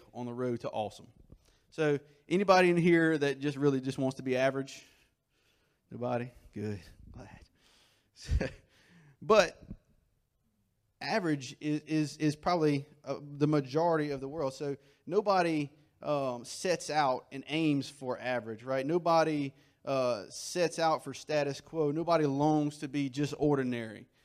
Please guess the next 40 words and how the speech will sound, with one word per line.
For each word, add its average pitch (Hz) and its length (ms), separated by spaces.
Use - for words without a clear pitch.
Nobody 147 300
does 135 300
that. 123 180
Unfortunately, 151 540
though, 143 380
a - 80
lot 151 240
of 147 100
times 165 600
fear 208 720
and 127 260
doubt 139 420
will 143 140
keep 208 300
us 143 180
from 143 220
ever 156 180
really 151 260
taking 147 440
that, 131 280
that 135 200
first - 480
step 147 440
towards 143 320
our 127 120
dream. 127 320
We 135 100
know 185 480
what 156 180
we're 156 100
dreaming 147 300
about. 139 220
We 143 100
know 160 180
what 160 160
we'd 139 160
like 143 220
to 143 80
do, 147 300
but 131 340